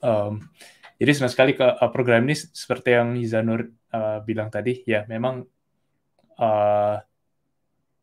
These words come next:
ini seru sih untuk ngebantu teman-teman sekalian gimana mempersiapkan diri bisa lebih relevan ke dunia startup industri nanti ya, atau maupun company lainnya gitu. Terutama, terutama di beberapa teknologi yang saat ini memang leb-,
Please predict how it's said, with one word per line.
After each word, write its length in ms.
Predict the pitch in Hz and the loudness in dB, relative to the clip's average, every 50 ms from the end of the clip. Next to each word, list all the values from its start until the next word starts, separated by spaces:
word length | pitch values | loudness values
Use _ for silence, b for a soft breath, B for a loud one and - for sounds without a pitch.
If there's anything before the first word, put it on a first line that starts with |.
| _ - | _ -8
ini 120 | 127 131 127 | -4 -4 0
seru 160 | - 139 135 | 0 0 0
sih 160 | - - 113 110 | 0 0 -2 -2
untuk 280 | 117 117 117 120 117 123 | -2 -2 -2 -2 -2 -2
ngebantu 560 | 123 120 117 110 110 113 113 123 117 113 113 113 | -2 0 0 0 0 -2 -4 -2 -2 -2 -2 -2
teman-teman 360 | 117 110 110 113 113 113 110 | -4 -6 -4 -4 -4 -4 -4
sekalian 320 | - - 113 110 117 123 113 | -4 -6 -4 -4 -4 -4 -4
gimana 240 | 110 110 110 117 | -6 -6 -6 -6
mempersiapkan 480 | 117 113 110 - - 120 110 - 117 117 | -6 -8 -10 -8 -8 -8 -6 -4 -6 -6
diri 480 | 113 104 104 110 117 113 113 113 113 113 | -6 -6 -2 0 2 4 4 2 2 0
bisa 400 | 113 110 110 - 110 110 107 107 | -4 -8 -10 -8 -8 -8 -8 -8
lebih 400 | 107 107 107 104 110 107 107 - _ b b b b b _ - | -10 -10 -10 -8 -8 -8 -8 -10 _ b b b b b _ -10
relevan 440 | 107 107 107 101 - - 113 113 | -8 -6 -6 -6 -6 -6 -6 -6
ke 160 | 113 113 110 107 | -6 -6 -6 -6
dunia 480 | 104 107 101 104 104 104 101 101 104 104 104 _ _ _ _ _ _ | -6 -8 -8 -6 -6 -6 -6 -6 -8 -10 -10 _ _ _ _ _ _
startup 560 | _ - - - 107 101 101 - 113 110 - - | _ -18 -10 -8 -8 -6 -4 -4 -4 -4 -4 -10
industri 320 | 113 113 104 - - 117 110 | -10 -10 -6 -2 0 0 0
nanti 320 | 107 104 104 107 110 104 | 0 -2 -4 -4 -4 -4
ya, 120 | 101 - - | -4 -8 -8
atau 240 | 110 104 - 104 101 | -8 -4 -4 -4 -4
maupun 320 | 101 101 - - 117 117 | -6 -8 -4 -2 -2 -2
company 560 | 113 110 101 101 104 104 104 104 101 101 101 101 104 _ _ - | -2 -6 -6 -6 -8 -10 -10 -10 -10 -12 -12 -16 -18 _ _ -4
lainnya 280 | - 104 101 101 110 110 101 | -4 -2 -2 0 -2 -4 -4
gitu. 200 | 104 - - 95 - B B B B B B B _ _ _ _ _ | -6 -12 -14 -18 -18 B B B B B B B _ _ _ _ _
Terutama, 460 | - 107 107 104 - 107 107 110 113 - | -12 -10 -10 -6 -4 -2 -2 -2 -2 -2
terutama 400 | - 113 120 113 107 110 117 120 117 | -4 -4 -2 0 2 2 4 2 2
di 180 | 113 107 107 104 | 2 -2 -4 -4
beberapa 380 | 104 107 101 107 104 - 107 - | -6 -8 -6 -6 -4 -6 -6 -8
teknologi 560 | 120 117 - 107 101 101 101 101 - 117 110 | -10 -10 -8 -8 -8 -8 -6 -2 2 2 2
yang 160 | 104 104 104 | 2 0 -4
saat 220 | - - 101 98 - | -4 -6 -6 -4 -4
ini 160 | 110 113 110 | -4 -4 -4
memang 320 | 107 104 110 113 117 117 113 | -4 -4 -4 -4 -2 -2 -2
leb-, 240 | 110 110 113 - | -2 -4 -4 -6